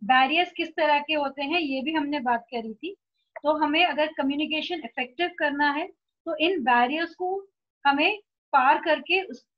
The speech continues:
एक clear and concise message देना होता है। तो यहाँ पे आपके बुक में इन्होंने barriers दे रखे हैं, ये मैंने आपको video भी भेजा है। तो organizational barriers हो सकते हैं, जो company में barriers हैं,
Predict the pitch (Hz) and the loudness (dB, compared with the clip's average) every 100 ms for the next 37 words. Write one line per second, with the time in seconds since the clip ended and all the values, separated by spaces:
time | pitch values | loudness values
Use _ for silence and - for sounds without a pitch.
0 | _ - 320 - _ _ 269 294 339 359 | _ -2 -2 -2 _ _ -2 2 2 0
1 | 311 269 247 269 285 302 262 233 294 403 | -2 -4 0 2 0 -2 -6 -4 -6 -6
2 | - - _ 214 240 214 185 - - - | -10 -20 _ -4 -2 -2 -8 -12 -16 -18
3 | _ _ - _ - 277 262 285 285 330 | _ _ -20 _ -8 -4 2 2 4 4
4 | 311 311 330 262 294 294 311 311 285 285 | 4 2 -4 -2 -4 0 2 2 0 -2
5 | 294 262 247 285 285 269 269 269 311 320 | 0 0 0 -2 -6 -4 -4 -4 -4 -4
6 | 294 269 262 247 262 269 240 240 233 262 | -2 -2 -2 -4 -6 -10 -8 -6 -6 -8
7 | 233 226 247 320 - _ _ _ - - | -8 -6 -4 -4 -8 _ _ _ -20 -20
8 | _ - 277 285 285 285 - 247 240 285 | _ -4 2 4 4 0 -4 -2 0 2
9 | 294 302 302 - 339 302 285 294 311 302 | 2 2 0 -2 -2 4 4 4 0 -2
10 | 294 294 277 - 285 294 277 285 285 262 | -4 -4 -8 -6 -4 -4 -4 -6 -2 0
11 | 247 285 294 294 254 277 262 277 269 269 | 0 -4 -4 -4 2 2 2 -4 -6 -6
12 | 277 | -8